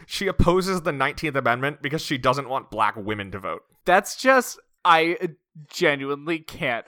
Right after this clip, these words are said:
Speaker 2: imagine that leap where she's okay with black men voting.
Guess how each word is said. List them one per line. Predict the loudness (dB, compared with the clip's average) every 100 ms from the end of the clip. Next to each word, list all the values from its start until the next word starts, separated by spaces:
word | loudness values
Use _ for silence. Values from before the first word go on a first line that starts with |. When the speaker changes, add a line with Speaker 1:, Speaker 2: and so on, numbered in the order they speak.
| -10
Speaker 2:
imagine | -6 -4 -4 -6 -12 -12 -4
that | -4 -4 _ _
leap | -20 -18 -18 -18 _ -20 _
where | -8 -8
she's | -8 -6
okay | -6 -6 -6 -4 -4
with | -6 -12 -10
black | 0 0 0 -4
men | -4 -4 -4
voting. | -6 -6 -10 -14